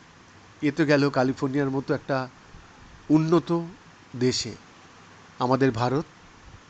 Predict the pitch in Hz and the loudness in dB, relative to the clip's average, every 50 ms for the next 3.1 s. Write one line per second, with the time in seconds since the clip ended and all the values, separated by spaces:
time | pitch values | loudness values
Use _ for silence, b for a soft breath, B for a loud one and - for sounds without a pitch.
0 | - - - - - - - 135 131 131 127 120 117 - - - - - 147 139 | -20 -20 -20 -20 -18 -4 -2 0 2 2 2 0 -4 -10 -16 -20 -4 -2 0 0
1 | - - 147 139 151 139 - 160 143 127 135 131 117 123 143 143 143 139 - 180 | 2 2 4 4 4 2 0 -2 -2 -2 -2 -4 -2 -2 -2 -2 -2 -4 -8 -10
2 | 175 - - - - - - - - - - - - - 185 160 - - 160 143 | -12 -14 -20 -20 -20 -20 -20 -20 -20 -20 -20 -16 -6 -4 -4 -2 2 2 2 2
3 | - - | 2 0